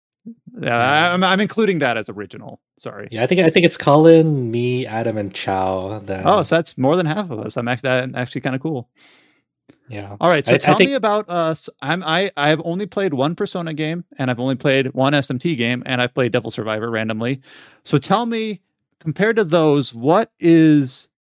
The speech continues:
Speaker 1: Soul Hackers? 'Cause when I look at this trailer, it kind of looks like Persona to me.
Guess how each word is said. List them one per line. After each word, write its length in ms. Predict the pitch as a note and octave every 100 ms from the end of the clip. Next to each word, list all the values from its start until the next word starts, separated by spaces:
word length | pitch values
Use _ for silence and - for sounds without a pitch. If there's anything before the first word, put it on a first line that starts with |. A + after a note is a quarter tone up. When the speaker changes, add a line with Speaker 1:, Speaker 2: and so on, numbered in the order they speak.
| _ _
Speaker 1:
Soul 380 | - - C#3+
Hackers? 460 | B2+ A2+ G#2+ A2 G#2+
'Cause 120 | B2
when 120 | C3+
I 40 | F3+
look 220 | A3+ A3+
at 80 | A3+
this 160 | A3
trailer, 640 | - - G#3+ F3+ B2 A#2+ B2 - _
it 140 | D3+ C#3+
kind 300 | - F3 G#3+
of 160 | E3
looks 340 | D3+ F#3 - -
like 240 | D3 C#3+
Persona 560 | - B2 - C#3+ B2 G2+
to 160 | -
me. 300 | - D2+ -